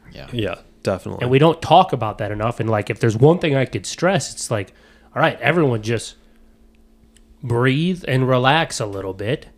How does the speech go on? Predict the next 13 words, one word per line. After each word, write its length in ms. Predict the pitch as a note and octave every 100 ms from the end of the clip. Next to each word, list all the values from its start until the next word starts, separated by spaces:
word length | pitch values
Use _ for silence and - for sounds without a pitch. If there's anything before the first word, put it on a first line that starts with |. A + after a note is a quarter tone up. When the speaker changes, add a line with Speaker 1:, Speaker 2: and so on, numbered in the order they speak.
| - - _ -
Speaker 3:
It's 260 | A#2+ G#2 A#2
gonna 340 | G#2+ B2 E3+
be 260 | D3 D3 C#3+
okay. 680 | B2 A#2 C#3 C#3+ F2+ A2+ - - - - -
The, 280 | A#2+ A2 -
the 160 | C3
feelings 480 | A2 C#3 C#3+ D#3 C3+
and 100 | A#2+
emotions 460 | G#2+ A2+ A#2+ - A2
that 140 | A2
you're 100 | G2+
going 360 | F#2+ G#2 A2 A2
through 380 | - G#2 F#2+